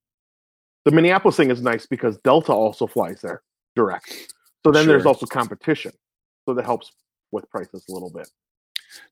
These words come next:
Speaker 2: There, there is something really nice about living in Atlanta if you're willing to, you know, if you're okay with Delta, man, it flies damn near anywhere
Speaker 1: You can
Speaker 2: direct.
Speaker 1: get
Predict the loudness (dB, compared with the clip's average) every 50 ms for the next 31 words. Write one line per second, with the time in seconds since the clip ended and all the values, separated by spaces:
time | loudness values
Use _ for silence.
0 | _ -2 0 2 2 2 2 2 4 4 4 2 2 2 0 -2 0 -2 -2 -2
1 | 0 -2 -2 -4 _ -8 -6 -4 -2 -2 -2 -2 -2 -2 -4 -4 -6 -4 -4 -4
2 | -4 -2 -2 -2 -2 -2 -4 -4 -4 -6 -6 -4 -4 -4 -6 -6 -6 -6 -6 -6
3 | -6 -6 -8 -8 -8 -8 -8 -6 -6 -6 -6 -6 -6 -6 -6 -6 -6 -8 -6 -6
4 | -6 -6 -6 -6 -8 -6 -4 0 2 2 0 2 0 -2 0 -2 0 0 0 0
5 | 0 -2 -4 -8 -6 -8 -8 -6 -6 -6 -6 -6 -6 -6 -4 -2 -2 -4 -4 -4
6 | -4 -2 -2 -2 -2 -2 -4 -4 -4 -4 -4 -6 -6 -6 -6 -6 -4 -2 -2 -2
7 | 0 0 -2 -2 -2 -2 -2 -2